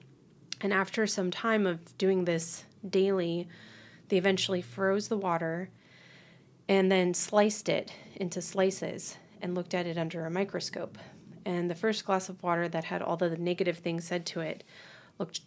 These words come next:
dark and dirty and muddy and dingy. And then the second glass of water that had all the beautiful, positive things said to it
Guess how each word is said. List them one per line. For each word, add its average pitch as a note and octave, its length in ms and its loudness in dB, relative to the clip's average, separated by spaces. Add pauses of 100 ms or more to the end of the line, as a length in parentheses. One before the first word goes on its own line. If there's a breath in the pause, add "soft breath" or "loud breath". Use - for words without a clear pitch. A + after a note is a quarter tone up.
(140)
dark F3 440 0 (320)
and E3+ 260 -6
dirty F3 640 -2 (180)
and E3 300 0
muddy E3+ 480 -4 (220)
and D#3+ 220 -6
dingy. E3+ 600 -6 (960 loud breath)
And F#3 240 4
then F3+ 380 2 (320)
the F3 80 -8
second C4 340 -2
glass F3+ 280 0
of F#3 120 -10
water E3+ 240 0
that E3+ 160 -4
had F3+ 180 -4
all F3 120 -2
the F3 80 -6
beautiful, F3+ 460 0
positive F#3 480 -2
things E3 220 -4
said E3 220 -6
to - 160 -8
it D#3+ 240 -4